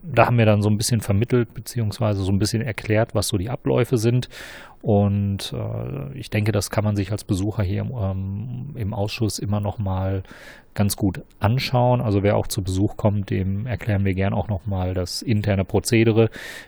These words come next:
wie das hier so stattfindet, wenn, äh, Hammelsprünge stattfinden, namentliche Abstimmungen stattfinden und, äh, wie es generell im Ausschuss so abläuft. Gut, jetzt, äh, haben wir schon viel erzählt und haben immer noch nicht mit der Sitzung <laughs> angefangen.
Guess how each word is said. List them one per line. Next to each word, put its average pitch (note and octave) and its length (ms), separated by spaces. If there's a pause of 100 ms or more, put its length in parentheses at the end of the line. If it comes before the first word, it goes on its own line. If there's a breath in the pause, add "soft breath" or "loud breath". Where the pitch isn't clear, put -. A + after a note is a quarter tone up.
(100)
wie G#2+ 80
das G#2 180
hier A2 140
so G2 320
stattfindet, G2 760
wenn, F2+ 420
äh, F#2 280
Hammelsprünge G2 680
stattfinden, F#2+ 720
namentliche F2+ 440
Abstimmungen F#2 520
stattfinden F#2 720 (480 loud breath)
und, F2+ 600
äh, F#2 460
wie G2 60
es - 160
generell F2 400
im F2 180
Ausschuss - 580
so D#2 300 (640 soft breath)
abläuft. - 1040 (880 loud breath)
Gut, - 220
jetzt, - 440
äh, C#3 40
haben G2+ 240
wir G#2+ 80
schon A2 160
viel A#2+ 200
erzählt B2+ 500
und C#3+ 320
haben B2+ 180
immer B2 160
noch A#2+ 120
nicht A#2+ 120
mit B2 120
der C3+ 60
Sitzung A#2+ 320
<laughs> - 20
angefangen. G2 480